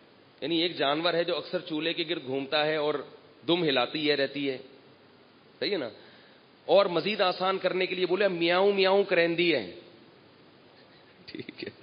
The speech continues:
اب تو بات ہی حل ہو گئی نا۔ ایک جانور ہے جو گھر میں رہتا ہے، دم ہلاتا ہے اور اکثر چولہے کے گرد گھومتا ہے اور میاؤں میاؤں کرتا ہے۔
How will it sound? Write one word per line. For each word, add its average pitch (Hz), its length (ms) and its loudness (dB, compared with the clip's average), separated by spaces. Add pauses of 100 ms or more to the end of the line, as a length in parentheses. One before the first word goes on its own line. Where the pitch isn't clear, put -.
(240)
اب - 180 -2
تو 202 80 0
بات 156 260 0
ہی 208 100 4
حل 165 120 4
ہو 147 120 4
گئی 147 120 4
نا۔ 214 100 4 (1000)
ایک 180 340 2 (360)
جانور 147 440 2
ہے 160 320 4
جو 175 140 -2
گھر 135 240 0
میں 160 180 2
رہتا 139 420 2
ہے، 151 180 4
دم 151 260 0
ہلاتا 131 500 2
ہے 151 280 2 (160)
اور 151 260 2
اکثر 151 300 0
چولہے 151 340 0
کے 156 160 0
گرد - 260 2
گھومتا 143 420 2
ہے 156 120 4
اور 156 200 2
میاؤں 160 420 4
میاؤں 190 460 6 (920)
کرتا 120 300 -2
ہے۔ 101 100 -8